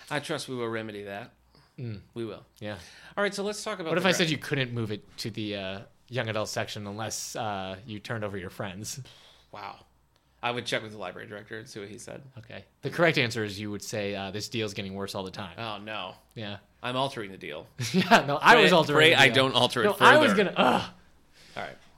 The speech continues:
Speaker 1: Uh, let's talk,
Speaker 2: <laughs> Fail.
Speaker 1: let's talk comics because
Speaker 2: Because we have almost all of
Speaker 1: Yeah,
Speaker 2: them.
Speaker 1: we do have almost
Speaker 2: What,
Speaker 1: all of them.
Speaker 2: it's easier to say what we don't have. We don't have the two
Speaker 1: Kanan.
Speaker 2: Kanan
Speaker 1: That's,
Speaker 2: ones,
Speaker 1: that's it.
Speaker 2: and we don't have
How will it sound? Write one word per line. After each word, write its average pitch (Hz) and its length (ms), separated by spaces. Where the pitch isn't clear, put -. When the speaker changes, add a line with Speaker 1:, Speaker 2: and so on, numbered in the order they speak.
Speaker 1:
Uh, 127 180
let's 165 160
talk, 175 180
Speaker 2:
<laughs> - 220
Fail. - 80
Speaker 1:
let's 180 220
talk 147 220
comics 113 360
because 113 920
Speaker 2:
Because 123 340
we 196 140
have 123 420
almost 175 280
all 214 140
of 110 60
Speaker 1:
Yeah, 113 60
Speaker 2:
them. 113 80
Speaker 1:
we 113 80
do 135 120
have 131 100
almost 143 260
Speaker 2:
What, 104 60
Speaker 1:
all 101 80
of 104 80
them. 104 100
Speaker 2:
it's 233 160
easier 269 220
to 196 60
say 196 140
what 175 120
we 135 80
don't 143 220
have. 101 180
We 113 80
don't 165 160
have 160 160
the 135 80
two 220 460
Speaker 1:
Kanan. 123 340
Speaker 2:
Kanan 170 160
Speaker 1:
That's, 170 100
Speaker 2:
ones, 175 300
Speaker 1:
that's 120 100
it. 131 40
Speaker 2:
and 143 100
we 143 80
don't 160 180
have 147 400